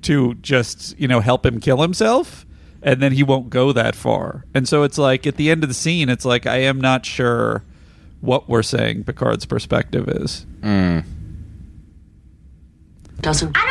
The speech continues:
Speaker 4: don't.
Speaker 2: Meanwhile, Alexander's as annoying as ever.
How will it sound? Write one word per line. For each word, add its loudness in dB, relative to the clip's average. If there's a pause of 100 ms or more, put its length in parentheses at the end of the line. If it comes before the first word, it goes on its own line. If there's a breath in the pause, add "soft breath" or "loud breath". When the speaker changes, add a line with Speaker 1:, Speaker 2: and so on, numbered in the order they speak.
Speaker 4:
don't. -8 (220)
Speaker 2:
Meanwhile, 0 (340)
Alexander's 2
as -2
annoying 2
as 2
ever. 2